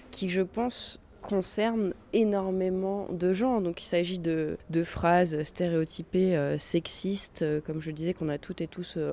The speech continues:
entendues ou même prononcées, euh, euh, au cours de nos, de nos vies. Euh, j'imagine que ça, ça renvoie peut-être au fait que, euh, bah, que les gens ont des pratiques, euh, que moi je dénonce et que c'est peut-être pas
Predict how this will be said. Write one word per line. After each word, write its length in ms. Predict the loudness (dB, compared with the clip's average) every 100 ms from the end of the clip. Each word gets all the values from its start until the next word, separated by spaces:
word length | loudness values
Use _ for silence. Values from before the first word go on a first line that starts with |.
| -2
entendues 600 | -2 -2 -2 -2 -2 -2
ou 60 | 0
même 380 | 2 2 2 -2
prononcées, 840 | -6 -2 0 0 -2 -2 0 0
euh, 260 | 0 -4 -6 -8
euh, 180 | -8 -6
au 60 | -8
cours 240 | -6 -6
de 140 | -2 0
nos, 320 | 0 -2 -4
de 120 | -2
nos 200 | 0 0
vies. 420 | -2 -2 0 -2 -2
Euh, 460 | 2 4 4 4 4
j'imagine 560 | 4 6 6 6 2
que 160 | 2 -2
ça, 680 | 0 0 0 0 -2 -2 -6 -10 -18 -20
ça 300 | -16 -10 -8
renvoie 400 | -4 -2 0 0
peut-être 680 | 0 -2 -4 -2 -4 -6 -4 -2
au 80 |
fait 220 | 2 4 2
que, 200 | 4 4
euh, 640 | 6 6 4 -2 -2 -6 -8 -8 -8 -10 -16 -20 -12
bah, 140 | -8 -6
que 160 | -4
les 160 | -2 -2
gens 140 | -2
ont 80 | -2
des 120 | -2
pratiques, 600 | -4 -6 -8 -8 -12 -8 -6
euh, 840 | -4 -4 -4 -2 -4 -4 -4 -6 -8 -12
que 140 | -8 -4
moi 180 | -2
je 80 | -2
dénonce 540 | 0 2 2 0 -4 -6
et 80 |
que 300 | -6 -4 -4
c'est 160 | -4 -8
peut-être 260 | -6 -6 -6
pas 320 | -6 -4